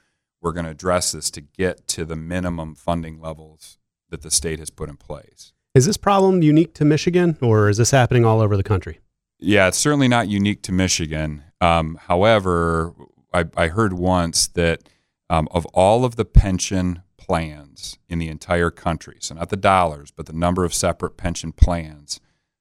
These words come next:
Speaker 1: about a quarter of them are here in the state of Michigan.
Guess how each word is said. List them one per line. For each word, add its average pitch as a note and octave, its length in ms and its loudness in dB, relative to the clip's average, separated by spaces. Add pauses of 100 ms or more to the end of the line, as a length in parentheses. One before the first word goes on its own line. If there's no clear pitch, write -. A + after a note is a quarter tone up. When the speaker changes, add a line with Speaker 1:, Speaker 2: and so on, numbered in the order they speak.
(140)
Speaker 1:
about F#2 260 4
a - 40 -4
quarter G#2 520 0
of D2+ 120 -8
them D2+ 300 -12 (360)
are E2 80 0
here F2 180 -2
in E2 80 -4
the D#2 60 -12
state D#2 280 -8
of D2 60 -18
Michigan. - 400 -20